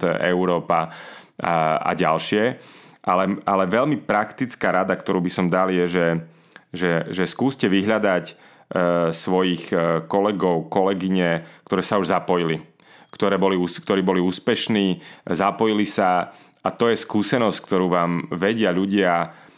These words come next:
väčšinou s radosťou sprostredkovať a, eh, vie zásadne tých ľudí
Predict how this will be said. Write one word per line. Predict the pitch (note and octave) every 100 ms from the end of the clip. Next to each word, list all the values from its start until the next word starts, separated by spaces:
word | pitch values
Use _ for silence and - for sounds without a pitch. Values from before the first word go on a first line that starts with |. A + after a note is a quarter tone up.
| _ _
väčšinou | - G2+ - C#3 G#2
s | E2
radosťou | F2 G2 A2 - F2 D#2+
sprostredkovať | - F2+ E2 F2 D#2+ - D2+ D#2 - - - - - - -
a, | -
eh, | E2+ E2 E2 E2 E2 - F2+ F2 E2+
vie | F2 F#2+
zásadne | E2+ G2 G#2+ B2+ G2+
tých | E2+ E2+
ľudí | F2 F2+ E2+